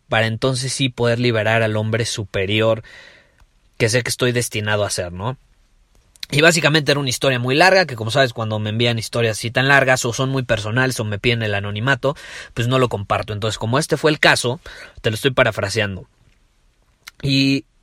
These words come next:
vamos a hablar un poco sobre este tema. ¿Cómo podemos matar al hombre inferior que llevamos dentro para entonces sí liberar al hombre superior que estamos destinados a ser? Y, por ejemplo, piénsalo. La razón por la que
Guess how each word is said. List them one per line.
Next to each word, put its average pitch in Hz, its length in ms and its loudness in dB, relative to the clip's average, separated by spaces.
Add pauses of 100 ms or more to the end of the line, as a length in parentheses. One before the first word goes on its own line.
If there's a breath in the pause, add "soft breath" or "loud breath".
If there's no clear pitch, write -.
(140)
vamos 165 340 2
a 156 40 4
hablar 160 220 6
un 160 60 -2
poco 151 240 0
sobre 123 260 0
este 123 160 -4
tema. 117 320 0
¿Cómo 175 240 -2
podemos 170 420 0
matar 139 400 0
al 135 280 2
hombre 135 260 0
inferior 117 580 0 (280 loud breath)
que 123 120 -2
llevamos 123 440 0
dentro 127 440 2
para 113 200 0
entonces 127 500 0
sí 127 380 0 (420 loud breath)
liberar 135 580 4
al 131 140 4
hombre 135 240 2
superior 120 460 -2
que - 60 -8
estamos 117 340 -2
destinados 107 640 -4
a - 20 -4
ser? 110 300 2 (760 loud breath)
Y, 139 480 -2 (680)
por 147 120 0
ejemplo, 170 380 2
piénsalo. 139 480 0
La 156 180 4
razón 180 320 2
por 254 160 0
la 220 140 4
que 147 340 -2